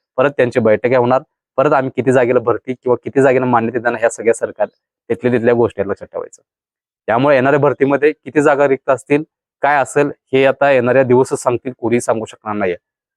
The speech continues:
जरी जागा रिक्त असतील भरपूर तरी सुद्धा किती जागांना परमिशन द्यायची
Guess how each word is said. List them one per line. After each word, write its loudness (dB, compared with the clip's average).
जरी 2
जागा 2
रिक्त -2
असतील -2
भरपूर 0
तरी 2
सुद्धा -2
किती -2
जागांना 2
परमिशन -6
द्यायची -2